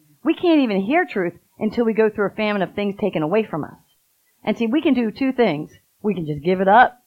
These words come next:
<laughs> or we can fight our way. And if we fight our way, then you are, it is like a pinball machine, and you're doing your best to slap the pads to keep that ball from not going down. But ultimately, it has to do what?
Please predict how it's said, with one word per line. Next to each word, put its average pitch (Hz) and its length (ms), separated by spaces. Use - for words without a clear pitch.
<laughs> - 1000
or 196 100
we 202 100
can 170 260
fight 202 220
our 180 200
way. 170 440
And 214 140
if 214 100
we 220 180
fight 302 340
our 170 220
way, 107 520
then 208 460
you 240 300
are, 202 240
it 226 160
is 233 120
like 214 160
a 180 60
pinball 220 460
machine, 208 340
and 175 120
you're 208 100
doing 208 220
your 190 100
best 185 240
to 165 100
slap - 320
the 180 80
pads 165 440
to 202 60
keep 190 220
that 196 180
ball 202 260
from 175 140
not 202 200
going 196 220
down. 185 240
But 175 180
ultimately, 196 560
it 190 80
has 196 200
to 196 60
do 185 180
what? 175 280